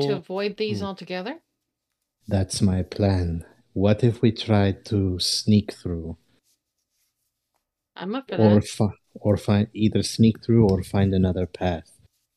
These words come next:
Speaker 3: And unload the magical artillery and run like hell if we have to.
Speaker 1: I think the only way to go back through is we'd have to go through that room that's got all the poison gas in it.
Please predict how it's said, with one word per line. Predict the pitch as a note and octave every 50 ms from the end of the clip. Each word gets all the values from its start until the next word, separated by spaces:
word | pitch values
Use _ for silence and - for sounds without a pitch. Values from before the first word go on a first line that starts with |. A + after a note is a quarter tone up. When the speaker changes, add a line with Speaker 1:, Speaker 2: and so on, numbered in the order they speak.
| _ _ _ _ _ _ _ _ _ _ _ _ _ -
Speaker 3:
And | - F#2+ F#2+ F2+ F2+ F#2 F2+ F2 E2+ - - - - - - _ _ -
unload | F#2+ G2+ G2+ G2+ G2+ G#2 G2+ G#2 G#2+ G#2+ G#2+ G#2 G#2 F#2+ E2+ -
the | G#2+ G2+ G2+ G2+ G2 G2 F#2 D#2+ D#2 -
magical | - G2+ G#2 G#2+ G#2+ G2+ - A2 - - A2+ A2
artillery | G#2+ G2+ F2+ - - - B2+ A2 G#2+ G#2 G#2 G#2+ A2 A2 A2
and | G2 F#2+ F#2+ G2
run | G#2 G#2 G#2 G2+
like | G2+ G2+ G2+ G2+ - -
hell | - A2+ G#2+ A2 A2+ A#2 A#2
if | A#2+ A2+ G2+ - _
we | - G#2+ G2
have | G#2 G#2 G2 - - - -
to. | - F2 E2 E2 - _ _ _ _ _ _ _ _ _ _ _ _ _ _ _ _ _ _ _ _ _ _ _ _ _ _ _ _ _ _ _ _ _ _ _ _ _ _ _ -
Speaker 1:
I | F#3+ F#3+
think | - - A3+ A#3 A3+
the | - A3+ A3
only | A3 A3 G#3+ G#3
way | G3 G3+ G3
to | F#3 F#3
go | F3+ G3 F#3+ F#3
back | F3 - F#3 F3+ E3+ _
through | - - G#3 G#3
is | G3+ G3+ -
we'd | F3 E3+
have | E3+ E3+ E3
to | - -
go | - F3+ E3
through | - - F3 E3
that | E3+ E3 - D3+
room | E3+ F3 F3 E3+
that's | E3 D#3+ -
got | - - E3 D#3+
all | D#3+ E3
the | E3 D3+
poison | C#3+ - - E3+ E3 D#3 E3+ D#3
gas | D3+ D3 D3 E3 E3 - -
in | - - -
it. | -